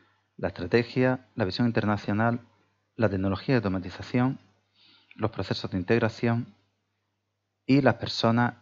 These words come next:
y la formación. Comencemos con la definición del bim. Algunos piensan que el bim es un software informático, pero no solamente se trata de un programa. Cuando nos piden bim, lo que pensamos en un modelo en tres D,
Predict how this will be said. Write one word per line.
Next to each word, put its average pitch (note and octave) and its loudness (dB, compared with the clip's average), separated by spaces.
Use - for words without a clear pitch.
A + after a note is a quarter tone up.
y G#2 -4
la F#2+ 0
formación. F2 -8
Comencemos A#2+ 2
con A2 0
la G2 4
definición G2 0
del E2 -4
bim. D2 -10
Algunos B2+ 2
piensan C#3+ 2
que B2 2
el A2 0
bim B2 2
es A#2+ 4
un A2 2
software G2+ 0
informático, - -6
pero F#2 2
no A2 4
solamente A2 0
se G2 -2
trata F#2+ 0
de F2+ -2
un F2 -2
programa. E2 -12
Cuando G2+ 2
nos F#2 0
piden B2 4
bim, D3 2
lo A2 0
que G2 2
pensamos G#2 2
en A#2+ 4
un A2+ 4
modelo G#2+ 6
en G#2 2
tres G#2 0
D, B2+ 0